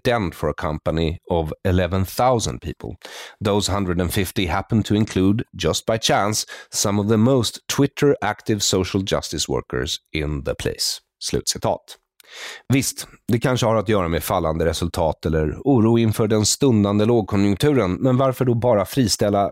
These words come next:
just de mest högljudda woke-aktivisterna? Kanske för att Netflix noterat att resultat och innehåll faktiskt hör ihop.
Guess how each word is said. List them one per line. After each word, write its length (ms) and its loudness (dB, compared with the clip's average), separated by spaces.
just 440 0
de 220 2
mest 240 -2
högljudda 800 0
woke-aktivisterna? 1160 -2
Kanske 280 0
för 160 0
att 120 0
Netflix 680 0
noterat 640 2
att 220 -2
resultat 640 -2
och 80 2
innehåll 480 2
faktiskt 440 -6
hör 160 0
ihop. 400 -4